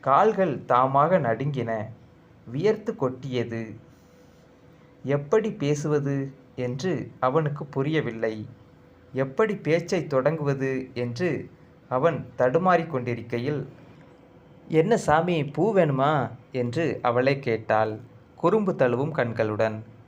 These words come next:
"ஆமாம், வேணும்." "எத்தனை முழம் சாமி?" மூணு முழம்.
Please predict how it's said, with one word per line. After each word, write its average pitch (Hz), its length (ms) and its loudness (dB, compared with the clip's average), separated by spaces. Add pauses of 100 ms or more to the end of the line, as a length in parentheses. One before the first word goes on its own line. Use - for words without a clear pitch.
"ஆமாம், 156 540 2
வேணும்." 165 540 0 (440)
"எத்தனை 120 400 0
முழம் 156 240 2
சாமி?" 135 480 -2 (440)
மூணு 165 360 0
முழம். 123 320 0